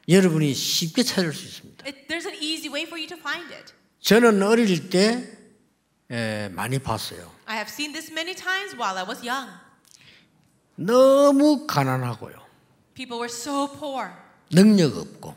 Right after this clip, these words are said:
Speaker 2: Without any power.
Speaker 1: 뭐, 우리 모교회가 막 서른 명도 안 되는 교인을 붙잡고 맨날 떡을 치고 있어요.
Speaker 2: Uh, my mother church had only about thirty members, but the people there were struggling so much.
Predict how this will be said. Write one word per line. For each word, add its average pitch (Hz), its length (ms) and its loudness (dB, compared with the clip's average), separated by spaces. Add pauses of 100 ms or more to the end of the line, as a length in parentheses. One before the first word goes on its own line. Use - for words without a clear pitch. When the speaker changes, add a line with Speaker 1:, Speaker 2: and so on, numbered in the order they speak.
(120)
Speaker 2:
Without 208 380 -2
any 277 180 -6
power. 277 460 -6 (580)
Speaker 1:
뭐, 233 380 -2
우리 196 160 0
모교회가 180 640 2
막 220 160 -8
서른 392 340 4
명도 285 300 2
안 202 100 -2
되는 240 240 0
교인을 220 320 2
붙잡고 247 320 -2
맨날 262 460 -4
떡을 311 240 0
치고 262 260 -2
있어요. 208 220 -2 (640)
Speaker 2:
Uh, 247 240 -4
my 262 200 -4
mother 262 300 -4
church 220 300 -8
had 277 100 -10
only 262 220 -8
about 226 240 -6
thirty 240 240 -6
members, 208 420 -8
but 202 160 -12
the 247 140 -10
people 254 320 -8
there 240 160 -4
were 233 80 -4
struggling 269 480 -8
so 285 320 -2
much. 285 400 -8